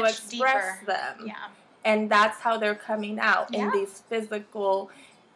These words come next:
Speaker 2: angry, violent behaviors.
Speaker 1: Yeah.
Speaker 2: So definitely teach your children how to use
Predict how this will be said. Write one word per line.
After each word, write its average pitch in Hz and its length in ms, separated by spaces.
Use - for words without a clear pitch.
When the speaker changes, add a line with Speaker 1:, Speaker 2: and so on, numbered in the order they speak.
Speaker 2:
angry, 214 520
violent 202 680
behaviors. 202 960
Speaker 1:
Yeah. 240 180
Speaker 2:
So 208 800
definitely 208 720
teach 220 480
your 233 80
children 220 420
how 208 360
to 196 440
use 190 600